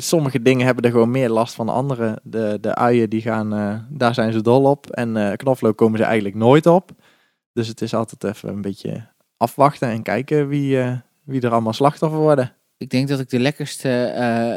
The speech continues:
Speaker 2: uien had van het moestuinencomplex dat ze net bij mij hebben gezeten.
Speaker 1: Ja, dat zou zomaar kunnen.
Speaker 2: Ik ben benieuwd hoe het bij de rest gaat zijn.
Speaker 1: Ja, ik zou eens even kijken of die, eh, een beetje fatsoenlijke oogst hebben.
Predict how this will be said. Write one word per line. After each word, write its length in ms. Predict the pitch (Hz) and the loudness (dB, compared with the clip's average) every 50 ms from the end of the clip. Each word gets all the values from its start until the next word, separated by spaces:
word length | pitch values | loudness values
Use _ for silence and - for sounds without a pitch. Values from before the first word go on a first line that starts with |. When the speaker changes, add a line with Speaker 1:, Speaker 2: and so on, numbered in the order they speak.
| - - - | -6 -4 -4
Speaker 2:
uien 220 | 117 117 113 107 | -2 -2 -2 -2
had 180 | 98 98 95 - | -4 -6 -8 -10
van 120 | - 104 | -10 -10
het 100 | 101 95 | -10 -10
moestuinencomplex 760 | 110 113 110 - - 107 98 101 - - - - 92 90 - | -12 -14 -10 -8 -6 -6 -6 -8 -12 -16 -12 -10 -10 -10 -10
dat 140 | - 95 - | -12 -14 -14
ze 100 | - 95 | -10 -8
net 160 | 95 101 95 | -8 -8 -6
bij 120 | - 101 92 | -6 -6 -6
mij 200 | 92 90 90 87 | -6 -6 -6 -6
hebben 200 | 85 85 85 87 | -6 -8 -10 -10
gezeten. 320 | - 90 - - 92 85 | -12 -14 -10 -10 -6 -2
Speaker 1:
Ja, 240 | 117 117 120 135 131 | 0 0 0 0 -2
dat 140 | 110 101 98 | -4 -8 -8
zou 320 | - 95 104 101 101 104 | -8 -10 -8 -8 -10 -8
zomaar 320 | 107 131 147 160 151 127 120 | -8 -6 -6 -6 -6 -8 -8
kunnen. 260 | - 92 92 85 95 | -10 -10 -10 -10 -10
Speaker 2:
Ik 60 | 107 _ - | -14 _ -6
ben 120 | 123 127 | -6 -4
benieuwd 280 | 127 135 139 151 156 147 | -4 -4 -6 -6 -6 -6
hoe 80 | 156 | -6
het 100 | 151 143 | -6 -2
bij 140 | 135 139 139 | 0 0 0
de 60 | 135 | 2
rest 240 | 127 107 101 - - | 0 -2 -2 -4 -4
gaat 160 | - 151 - | -6 -6 -2
zijn. 380 | - 170 147 127 120 131 135 - _ _ _ _ _ _ _ _ | 0 0 0 0 -2 -4 -10 -16 _ _ _ _ _ _ _ _
Speaker 1:
Ja, 220 | - 190 175 110 | 2 4 4 4
ik 120 | - - - | 2 2 0
zou 140 | - - | 0 0
eens 80 | 95 95 | 0 -2
even 140 | 95 - - | -4 -6 -4
kijken 240 | - 92 117 147 156 | -2 -2 -2 -2 -4
of 40 | 147 | -6
die, 260 | - 135 123 117 113 | -4 -4 -2 0 0
eh, 40 | 110 107 | 0 0
een 80 | 107 | 0
beetje 400 | 104 110 107 - - 107 104 104 104 | 0 -2 -2 0 0 0 0 0 -2
fatsoenlijke 480 | - 123 - - 113 107 101 - - | -6 -6 -6 -4 -4 -4 -4 -4 -4
oogst 240 | - 110 127 - - | -4 -4 -4 -4 -4
hebben. 280 | - 151 147 143 139 | -4 -4 -4 -6 -8